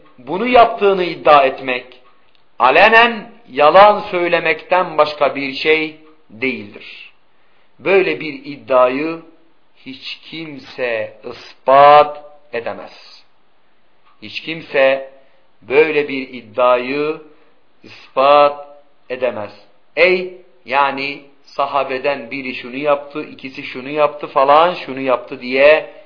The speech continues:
hiç kimse bunu delillendiremez. O hayattayken günah işledikleri zaman ona gelip günahları için bağışlanma dilemesini talep ederlerken, vefatından sonra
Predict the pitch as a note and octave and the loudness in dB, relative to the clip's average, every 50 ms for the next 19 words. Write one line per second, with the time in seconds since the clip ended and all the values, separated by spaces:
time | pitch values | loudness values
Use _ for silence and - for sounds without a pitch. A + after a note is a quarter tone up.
0 | _ _ - A#2+ A2 - - - D3+ C#3+ C3+ - - C3+ B2 A#2 G#2+ G#2 A#2+ B2+ | _ _ -20 -20 -18 -18 -16 -14 -14 -14 -14 -12 -10 -8 -8 -8 -8 -10 -14 -14
1 | B2 B2+ C3 C#3+ D3 D3+ D3+ D3 D3 - - _ _ _ _ _ _ F#2+ F#2+ G2+ | -12 -10 -8 -4 -4 -4 -4 -4 -8 -14 -20 _ _ _ _ _ _ -20 -14 -12
2 | A#2+ A#2 A#2+ B2 A#2 A2+ A2+ A2 A2 G#2+ G2+ G2+ G2+ G2+ G2 F2 - - - - | -12 -10 -10 -12 -10 -8 -8 -8 -8 -10 -14 -14 -14 -14 -16 -18 -20 -20 -20 -20
3 | - - _ _ _ _ _ _ - - - _ _ - - A#3+ A#3 A#3 A3 G#3 | -20 -20 _ _ _ _ _ _ -20 -20 -20 _ _ -2 0 2 4 6 6 6
4 | G3 F#3 - - - F#3 F3 E3+ E3+ - E3 D#3 D3 C#3+ C#3+ C#3 - - - - | 6 4 4 2 2 2 2 2 0 -2 0 0 0 0 -2 -6 -12 -20 -20 -20
5 | - - - _ _ - B2+ D3+ E3+ F3 A3 A#3+ A#3+ B3+ B3+ - - A3 A3+ A3 | -20 -20 -20 _ _ -20 -14 -10 -2 2 4 4 4 4 0 -4 -2 0 0 0
6 | A3+ A3+ A3 G#3 G#3 G#3 G#3+ A3+ G#3 G#3 G3 F3+ E3 D#3+ D#3 D3+ D3+ D3 - - | -2 -4 -6 -2 -2 -2 -2 0 2 2 4 4 6 4 4 2 0 -4 -16 -20
7 | - - - _ _ _ - D#3+ F3+ G#3 A#3 A#3 G3+ A#3 A3+ A3 G#3+ G#3 - - | -20 -20 -20 _ _ _ -4 0 2 4 4 4 2 0 -2 -2 -2 -6 -10 -14
8 | - - _ _ _ _ _ C3+ B2 F3+ F#3 G3 G3 F#3+ G3 F#3+ G3+ G3+ G#3+ B3+ | -20 -20 _ _ _ _ _ -14 -8 0 4 4 6 4 4 6 6 6 6 4
9 | C4 B3+ A#3 - - A3+ A3 G3+ F#3 F3+ F#3+ F#3+ F#3+ F#3+ F#3+ - - G3+ F#3+ F#3+ | 2 -2 -4 -6 -6 -6 -6 -2 2 4 6 8 8 8 6 4 2 2 2 2
10 | F#3+ A3 A3+ - - G#3 G3 F#3+ F#3 F3+ F3 E3+ - F3 E3 D#3 D#3 D#3 - - | 2 0 0 0 0 -2 -2 -2 -2 -2 -4 -6 -8 -12 -10 -10 -10 -10 -4 0
11 | D#3+ D#3+ F#3+ G#3 F3+ F3+ D#3 D#3 E3+ F3 F3 E3+ D#3 D3 C#3 C3+ - - C3+ B2+ | 2 2 4 2 2 2 2 4 4 4 4 4 2 2 0 0 -2 -4 -4 -4
12 | B2 B2 C3 - - _ _ _ _ _ - - _ _ C#3 D#3+ E3+ F3 F#3+ F#3+ | -4 -6 -12 -18 -20 _ _ _ _ _ -20 -20 _ _ 0 0 2 6 6 8
13 | G3 G3+ G3 - G#3 G#3 G#3+ A#3 A#3+ A#3+ A#3 A3+ A#3 A3+ G#3+ G#3 G3+ G3+ G3 G3 | 8 8 6 4 -2 0 4 6 6 6 4 2 -2 -2 0 4 6 6 6 6
14 | G3 - - - | 4 0 -6 -16